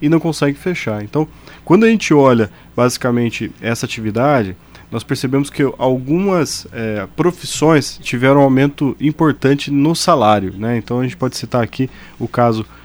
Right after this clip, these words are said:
o salário do técnico em secretariado subiu dezessete ponto três por cento e nós temos o de professor de educação infantil, quatorze vírgula seis por cento. Então, são essas duas principais atividades que possuíram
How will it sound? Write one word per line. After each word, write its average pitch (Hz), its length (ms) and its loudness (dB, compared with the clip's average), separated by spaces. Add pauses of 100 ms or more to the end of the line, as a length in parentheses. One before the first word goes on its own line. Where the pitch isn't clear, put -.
(160)
o 120 200 -2
salário 123 280 2
do 120 120 -4
técnico 139 520 0
em 143 120 2
secretariado 143 840 0
subiu 135 480 -2 (460)
dezessete 127 540 0
ponto 139 240 -2
três 123 260 -4
por 165 220 -6
cento - 380 -4 (520)
e 180 220 0 (140)
nós 147 240 0
temos 151 200 2
o 147 60 -2
de 135 100 -4
professor 151 600 -2
de 135 100 -6
educação 135 480 -4
infantil, 139 560 -2 (300)
quatorze 143 540 0
vírgula 135 320 -4
seis 123 200 -8
por 151 220 -6
cento. 101 420 -8
Então, 120 220 -4
são 139 240 -2
essas 127 320 -6
duas 143 320 -4
principais 127 480 -6
atividades 143 640 -2 (320)
que 160 140 0
possuíram 139 600 0